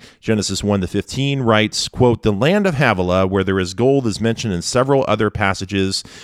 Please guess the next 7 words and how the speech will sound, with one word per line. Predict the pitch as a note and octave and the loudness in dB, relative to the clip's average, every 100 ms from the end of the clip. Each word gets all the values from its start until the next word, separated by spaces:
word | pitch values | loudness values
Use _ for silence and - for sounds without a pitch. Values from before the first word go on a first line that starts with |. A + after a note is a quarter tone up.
| - | -4
uh, | E2 E2+ | 0 0
Genesis | F2+ G2+ - F#2 | 0 -2 -2 -6
ten | - C#3 E2+ | -6 -4 -4
seven, | - D3+ D3 D3+ D3 C#3 - - _ - _ | 0 2 4 2 0 -6 -14 -20 _ -20 _
uh, | F#2 F2+ E2+ D#2+ | 0 2 0 -4
chapter | - F2+ E2+ | -2 -4 -4
twenty-nine, | - F2 F2 A#2+ C#3 C3+ C3 C3 | -4 -2 0 2 2 2 0 -2